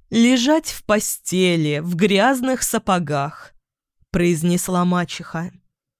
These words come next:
«К тому же ты отобрал одеяло у девушки.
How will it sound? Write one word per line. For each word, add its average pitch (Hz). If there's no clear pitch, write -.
«К -
тому 285
же 285
ты 277
отобрал 269
одеяло 196
у 196
девушки. 190